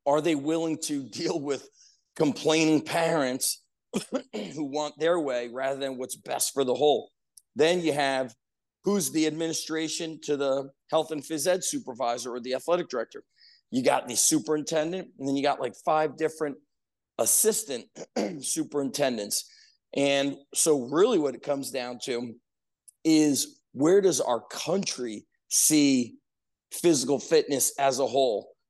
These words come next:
And I don't know where the, uh, President's Council of Physical Fitness is, but <clears throat> I think the last time it had some clout to it was when Arnold was the president, when, uh, George Bush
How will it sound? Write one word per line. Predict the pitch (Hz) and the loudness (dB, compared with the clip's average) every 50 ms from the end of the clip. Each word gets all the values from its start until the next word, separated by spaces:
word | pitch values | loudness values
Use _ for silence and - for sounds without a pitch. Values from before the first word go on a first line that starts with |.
| - - | -8 -4
And | 131 127 | -4 -2
I | 147 214 | -2 -4
don't | 339 330 - 185 | -4 -6 -6 -4
know | 185 185 | -4 -4
where | 180 175 175 170 | -2 -2 -4 -4
the, | 156 127 143 143 139 135 | -4 -8 -10 -8 -6 -4
uh, | 127 120 120 _ | -4 -4 -6 _
President's | - 190 165 156 143 160 147 139 - - | -6 -4 -4 -4 -4 -8 -8 -10 -10 -6
Council | - 165 151 151 139 - 147 | -4 -2 -2 -2 -2 -2 -4
of | 123 - | -4 -6
Physical | - 170 156 - - 131 - | -6 -6 -6 -6 -6 -10 -12
Fitness | - - 190 202 - 135 - - - | -8 -6 -6 -6 -6 -2 -2 0 0
is, | 131 123 117 - | 0 -2 -4 -6
but | _ - 131 127 117 - _ _ _ _ _ _ _ _ | _ 0 0 0 0 -4 _ _ _ _ _ _ _ _
<clears throat> | _ _ _ _ _ - _ _ - | _ _ _ _ _ -20 _ _ -4
I | 254 277 - - 190 151 - - 135 | -4 -4 -4 -8 -8 -8 -8 -4 -2
think | 196 196 185 | -2 -2 0
the | 156 143 | -2 -4
last | 131 147 165 170 165 - - | -2 -2 -4 -2 -2 -2 -2
time | - 175 165 156 147 | -2 -2 -2 -2 -2
it | 143 127 | -4 -8
had | 135 151 147 147 151 151 143 - _ _ _ _ _ _ _ _ _ | -6 -4 -4 -2 -2 -4 -6 -10 _ _ _ _ _ _ _ _ _
some | - - 147 139 131 | -6 -4 -4 -4 -6
clout | - - - 151 165 190 180 - | -8 -2 0 2 2 2 2 0
to | - 147 131 127 | -2 -2 -2 -2
it | - | -4
was | 120 123 120 | -6 -8 -8
when | 123 131 123 120 - - | -6 -6 -8 -8 -2 2
Arnold | 139 151 175 185 175 151 120 110 120 117 - _ _ _ _ _ | 4 6 6 6 4 2 0 -4 -6 -8 -14 _ _ _ _ _
was | - 131 135 127 - | -6 -4 -2 -2 -2
the | 110 117 | -4 -6
president, | - - - 156 143 135 123 123 127 123 127 143 135 - - _ _ _ _ _ _ | -8 0 2 4 4 4 4 2 -2 -2 -4 -6 -6 -10 -18 _ _ _ _ _ _
when, | - 127 127 123 120 120 - | 0 0 0 0 0 -2 0
uh, | 127 123 120 117 120 123 120 | 2 4 4 4 4 2 0
George | - 151 151 143 135 - - - | 0 2 2 2 2 0 -4 0
Bush | 160 175 175 170 143 - - - | 2 4 4 4 2 0 -4 -6